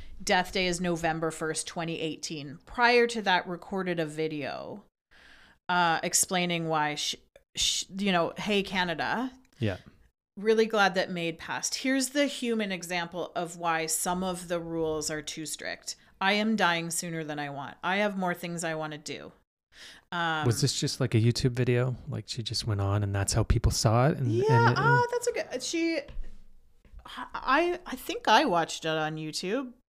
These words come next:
Speaker 1: but that's a good question. I, you know, I'll look it up and, and figure it out.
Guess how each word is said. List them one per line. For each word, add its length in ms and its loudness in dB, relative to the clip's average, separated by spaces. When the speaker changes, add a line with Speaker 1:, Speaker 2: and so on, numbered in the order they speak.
Speaker 1:
but 120 0
that's 220 6
a 60 0
good 160 0
question. 560 -2
I, 340 2
you 100 -4
know, 220 0
I'll 160 0
look 160 -2
it 80 -2
up 180 -2
and, 280 -6
and 200 -2
figure 260 -2
it 80 0
out. 260 -2